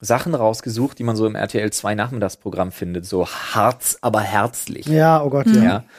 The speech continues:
Speaker 1: Und
Speaker 2: Mhm.
Speaker 1: Jung, pleite und verzweifelt und solche Sachen.
Speaker 2: Du meinst
Speaker 1: Hilf mir.
Speaker 2: das, das, was das allgemeine Bild dieser
Speaker 1: So.
Speaker 2: geschaffen hat, ja.
Speaker 1: Und das Schöne ist tatsächlich, dass das eine nationale Eigenschaft ist, die
Speaker 2: Mhm.
Speaker 1: Deutschland hat.
Speaker 2: Mhm.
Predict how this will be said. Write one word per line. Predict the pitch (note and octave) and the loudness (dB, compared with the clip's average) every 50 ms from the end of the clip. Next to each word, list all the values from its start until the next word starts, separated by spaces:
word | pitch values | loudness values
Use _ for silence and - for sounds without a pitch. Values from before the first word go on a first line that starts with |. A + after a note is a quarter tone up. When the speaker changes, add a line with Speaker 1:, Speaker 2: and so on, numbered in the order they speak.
| - - | -18 -10
Speaker 1:
Und | - B2+ C3 B2+ | -4 -2 -2 2
Speaker 2:
Mhm. | |
Speaker 1:
Jung, | B2 A#2+ A#2+ C3+ C#3 C3 | 4 4 4 4 4 0
pleite | - - A#2 G#2 G#2+ A#2 - C3 G#2+ | 0 2 2 4 4 2 2 0 0
und | E2+ G2 - | -2 -2 -4
verzweifelt | - G2 - - - F#2 F#2 A#2 B2+ - - - - - - | -4 -4 -4 0 2 4 4 4 2 0 -4 -8 -8 -10 -16
und | - F2 | -12 -6
solche | E2+ D#2+ D2+ - E2 | -4 -4 -4 -6 -6
Sachen. | D#2+ D#2 D2+ - - E2 | -8 -8 -8 -8 -6 -2
Speaker 2:
Du | E3 | 2
meinst | D3+ D#3+ E3 F3 F3+ - - - - - _ | 4 6 6 6 4 4 0 -4 -8 -14 _
Speaker 1:
Hilf | _ - - A#2+ B2 B2 - | _ 0 2 2 2 2 0
mir. | G2 F2 F2 - _ - D#3 D3 - | -2 -2 -2 -4 _ -8 -8 -2 2
Speaker 2:
das, | - F3 D#3+ - - | 4 4 4 4 2
das, | - F3+ E3 - F3 | 4 4 4 4 4
was | E3+ - | 2 4
das | - E3+ - | 4 2 4
allgemeine | E3 E3 E3+ D#3+ E3 D#3+ D#3+ D#3+ D#3 | 4 4 6 6 6 6 6 6 6
Bild | C3 E3+ F#3 G3+ - - - _ - - | 6 6 6 6 4 2 -6 _ -4 -2
dieser | D3+ C#3+ C#3+ D#3 D3 C#3+ C#3+ C#3+ C#3 | 0 4 4 6 6 6 4 2 0
Speaker 1:
So. | - - G#2+ G#2 F#2+ G2 _ _ _ _ _ | 0 2 2 2 2 0 _ _ _ _ _
Speaker 2:
geschaffen | - D3 - - C3 - D3+ C#3+ | -10 -6 -2 -2 -2 -2 0 -2
hat, | C#3 C#3+ - | -2 0 0
ja. | C#3+ | 2
Speaker 1:
Und | C#3 C#3 | 2 4
das | C3+ B2 - | 4 4 2
Schöne | - - - D3+ E3+ - - | 0 0 2 2 2 2 2
ist | - B2 - - | 0 -2 -2 -4
tatsächlich, | C3+ B2 - A#2 A#2+ - F3 D#3 - - | -6 -4 -2 -4 -4 -2 -4 -6 -4 -4
dass | - F2 - - - | -6 -6 -6 -6 -6
das | - G2+ A#2+ D3 - - - - _ _ _ _ _ _ _ _ _ _ _ _ _ _ _ _ _ _ _ _ _ - | -4 -4 -4 -4 -6 -10 -14 -16 _ _ _ _ _ _ _ _ _ _ _ _ _ _ _ _ _ _ _ _ _ -2
eine | B2 A#2 A2+ | 0 0 2
nationale | A2+ A#2+ C#3 D#3 - - - - D#3+ D3+ D3 C#3+ C#3+ D3 D3 C3+ | 2 2 0 0 -2 -4 -2 0 0 0 2 2 2 2 2 2
Eigenschaft | C3+ C3+ E3 F#3+ E3 B2+ A#2 - - G2 - - | 2 2 2 2 0 0 -2 0 -2 -2 -2 -4
ist, | - A#2+ - - - | -8 -8 -8 -6 -4
die | B2 A#2 | -4 0
Speaker 2:
Mhm. | A2+ | 2
Speaker 1:
Deutschland | - C3+ F3 G3 - - - A2 F#2 F2 E2 - | 4 4 4 4 0 -2 -4 -4 -4 -4 -4 -8
hat. | - D2+ - - - _ | -8 -8 -8 -10 -12 _
Speaker 2:
Mhm. | - B2+ B2 A#2+ A#2 C3 | -10 -6 -6 -6 -6 -6